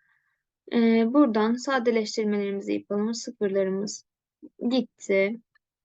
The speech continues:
Buradan da, e, x'imiz üç bin geliyor. Yani, e, ticari araç sayımız üç binmiş.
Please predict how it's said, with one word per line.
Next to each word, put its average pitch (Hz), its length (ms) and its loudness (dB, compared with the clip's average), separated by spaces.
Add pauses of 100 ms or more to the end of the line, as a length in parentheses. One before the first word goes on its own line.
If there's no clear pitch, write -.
(680)
Buradan 233 500 4
da, 226 220 0 (920)
e, 208 480 4
x'imiz 233 720 -2 (760)
üç 262 300 -4
bin 185 240 0 (1400)
geliyor. 185 500 4
Yani, 226 500 0 (440)
e, 233 80 0 (540)
ticari 247 400 2
araç 202 260 2
sayımız 220 480 -4
üç 247 260 -8
binmiş. 185 460 -4